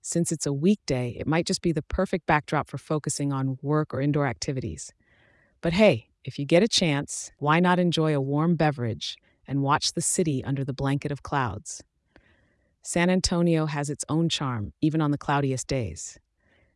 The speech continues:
Thank you for tuning in. Remember, I'll be here for you tomorrow with more updates. And if you're enjoying this show,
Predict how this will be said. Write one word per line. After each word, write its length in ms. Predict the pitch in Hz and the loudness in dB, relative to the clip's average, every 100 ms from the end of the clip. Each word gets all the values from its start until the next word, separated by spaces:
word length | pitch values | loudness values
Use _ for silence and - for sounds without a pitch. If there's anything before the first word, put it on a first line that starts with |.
| - | 0
Thank 220 | 160 160 | 0 2
you 60 | 175 | -2
for 120 | 170 | -2
tuning 380 | - 165 160 151 | -2 2 2 2
in. 280 | 139 120 139 _ _ _ _ - | 2 -2 -8 _ _ _ _ -4
Remember, 460 | 143 160 180 139 101 | 0 4 4 2 2
I'll 140 | 127 160 | 2 4
be 100 | 180 | 4
here 200 | 175 180 | 2 0
for 120 | - | 0
you 160 | 160 160 | 0 0
tomorrow 500 | - 156 151 143 131 | 0 0 2 0 0
with 200 | 135 156 | -2 0
more 180 | 151 - | 0 0
updates. 640 | 151 - 110 - - - _ _ _ _ - | -2 -2 -4 -6 -14 -14 _ _ _ _ -2
And 100 | 151 | -2
if 140 | - | 2
you're 80 | 160 | 0
enjoying 460 | 156 165 185 202 | 2 4 6 6
this 120 | 190 190 | 4 4
show, 460 | - 143 120 131 | 4 2 -2 -6